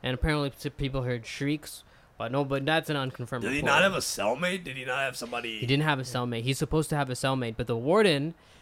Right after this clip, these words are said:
Speaker 1: his cellmate was coming in, and then he apparently didn't make it through the transfer or whatever. And so instead of replacing his cellmate, they just let him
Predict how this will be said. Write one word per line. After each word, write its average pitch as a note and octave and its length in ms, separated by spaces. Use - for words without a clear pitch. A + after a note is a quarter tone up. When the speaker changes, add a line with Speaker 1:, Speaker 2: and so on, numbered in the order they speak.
Speaker 1:
his C#3+ 160
cellmate F3 340
was D3+ 140
coming D#3+ 280
in, F#3 280
and D3+ 140
then D3+ 160
he D3+ 160
apparently E3 340
didn't D#3 220
make D3+ 160
it D3 100
through D3 100
the C3+ 60
transfer C#3+ 460
or C3 60
whatever. A#2+ 320
And B2 160
so E3 100
instead D3+ 260
of E3+ 80
replacing D3+ 540
his C3+ 240
cellmate, F3+ 440
they C#3+ 100
just C#3+ 200
let C3+ 200
him A#2+ 400